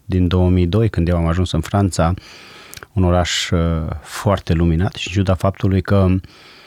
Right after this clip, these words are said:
în fiecare an observ o anumită degradare, în mod special în ceea ce privește curățenia, decența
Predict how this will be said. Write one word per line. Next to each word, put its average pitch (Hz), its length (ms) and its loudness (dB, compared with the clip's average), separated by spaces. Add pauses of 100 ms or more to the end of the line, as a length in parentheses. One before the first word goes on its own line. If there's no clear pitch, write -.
(720)
în 85 60 -2
fiecare 92 560 2
an 104 340 4
observ 92 420 0
o 90 40 4
anumită 85 1000 2 (240)
degradare, 87 1300 2
în 107 100 -2
mod 92 140 2
special 92 480 0
în 90 80 2
ceea 90 160 0
ce - 120 -2
privește 87 600 0 (640)
curățenia, 92 920 2
decența 85 1080 2